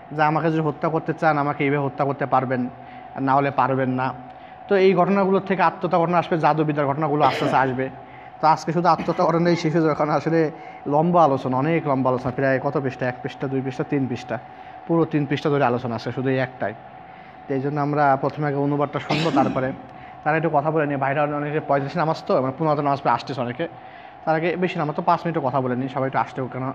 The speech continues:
শুরু করে দিলে আবার মাঝপথ থেমে গেলে সমস্যা হয়। কারণ আজকে এই কাহিনী ঘটছে, জুমা নামাজ পড়তে গেছে এক জায়গা, তো হুম? জুমা নামাজ পড়তে গেছে এক জায়গা,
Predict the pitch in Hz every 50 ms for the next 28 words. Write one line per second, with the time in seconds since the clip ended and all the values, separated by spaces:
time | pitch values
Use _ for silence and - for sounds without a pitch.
0 | - 127 - - 147 139 143 143 151 147 139 143 143 139 135 139 135 - - -
1 | - - - - - - 135 139 135 - - 143 131 - 131 127 143 139 135 131
2 | - 120 123 127 - - 123 123 135 135 135 135 - - - 147 143 139 139 139
3 | 147 151 147 139 131 - - 127 113 - - - - - - - - - - -
4 | 135 139 147 147 151 147 147 143 - 156 156 151 170 160 156 - 165 156 151 151
5 | 151 143 139 135 - - - - - - - - - - - - - - - -
6 | - 135 139 156 143 143 139 - 131 135 131 - - - - - - - - -
7 | - - - - - - - - - - - - - - - - - - - -
8 | - - - - 156 202 - - - - - - - - - 50 - - - -
9 | - - - - - - - - - - - - - - - 147 135 160 156 160
10 | 160 160 160 160 160 160 - 170 165 170 170 165 165 170 175 156 147 139 135 127
11 | 143 165